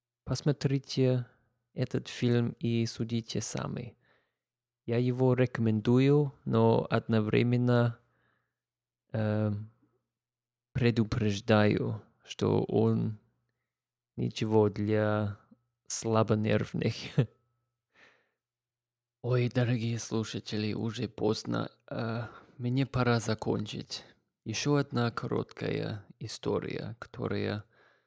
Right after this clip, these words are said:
создала невероятное впечатление на меня несколько дней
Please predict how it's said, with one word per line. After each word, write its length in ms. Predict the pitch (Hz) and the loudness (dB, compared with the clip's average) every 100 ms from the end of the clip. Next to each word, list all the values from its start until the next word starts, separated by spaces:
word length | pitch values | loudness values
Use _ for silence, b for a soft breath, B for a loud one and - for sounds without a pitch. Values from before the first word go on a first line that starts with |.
| b b _ _ - | b b _ _ -10
создала 840 | 113 107 - 101 107 - 104 B B B - | -6 -6 -4 -2 0 0 -2 B B B -4
невероятное 920 | 117 113 123 117 110 104 - 104 104 | -2 6 6 6 4 2 0 -2 -2
впечатление 880 | - - - - 110 110 113 - 110 | -6 -12 -12 -14 -8 -6 -4 -6 -6
на 140 | 104 | -6
меня 420 | 101 104 104 101 | -6 -6 -4 -4
несколько 600 | 101 101 - 120 107 - | -6 -8 -10 -8 -8 -8
дней 600 | - - 104 101 101 104 | -10 -8 -8 -6 -8 -12